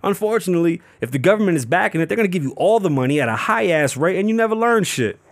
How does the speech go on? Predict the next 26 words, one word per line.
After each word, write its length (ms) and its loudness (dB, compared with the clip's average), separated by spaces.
Now, 420 0
let's 180 -2
get 140 -4
to 60 -4
the 80 0
subject 400 -2
at 120 -2
hand. 320 0
If 140 -2
Biden 420 0
is 100 -2
canceling 680 -2
loans 340 2
for 200 0
disabled 840 0
people, 360 0
this 260 0
is 140 0
the 120 0
stupidest 640 0
shit 240 0
that 80 2
I 160 4
ever 160 0
heard 220 0
of. 200 -4